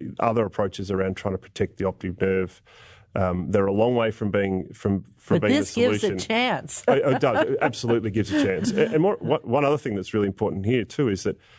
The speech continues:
Speaker 1: even if you take your drops in a very compliant fashion, no one can take their drops at night time once you're asleep. And so, you know, what happens is that during the night, your intraocular pressure can go back up again. One of the real advantages of the implant is that you are getting steady state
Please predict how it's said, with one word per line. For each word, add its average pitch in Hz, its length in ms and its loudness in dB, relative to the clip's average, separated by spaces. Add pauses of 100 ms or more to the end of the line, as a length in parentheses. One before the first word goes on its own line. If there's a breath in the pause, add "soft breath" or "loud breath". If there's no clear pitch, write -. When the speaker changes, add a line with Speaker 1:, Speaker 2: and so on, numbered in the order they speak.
(340 soft breath)
Speaker 1:
even 185 200 2
if - 120 -6
you - 40 -14
take - 280 -6
your - 40 -14
drops - 480 -4 (320)
in 110 120 2
a 104 40 2
very 117 220 2
compliant 101 460 -6
fashion, - 420 -4 (420 soft breath)
no 123 180 2
one 127 100 -2
can 110 100 -18
take 98 200 -4
their 95 100 -8
drops - 260 -8
at - 60 -8
night 85 180 -6
time - 240 -16 (520 loud breath)
once 98 180 0
you're 90 60 -2
asleep. - 420 -8
And 104 180 0
so, 110 140 0
you 104 200 0
know, 104 120 -2
what 107 260 0
happens 98 380 -4
is 90 220 -6
that - 120 -4 (400 soft breath)
during 107 200 2
the 90 60 -2
night, 127 240 -2
your 98 140 -4
intraocular 92 500 -6
pressure - 300 -6
can 92 140 -10
go 90 120 -2
back 92 200 -4
up 95 100 -4
again. 101 300 -8 (480 loud breath)
One 117 100 4
of 110 80 0
the 95 60 -4
real 139 160 4
advantages 98 480 -2
of 90 80 -2
the 92 40 2
implant 92 380 0
is 92 160 0
that 95 140 -2
you 110 180 0
are 98 60 0
getting 92 360 -2
steady 101 380 -2
state 98 320 -2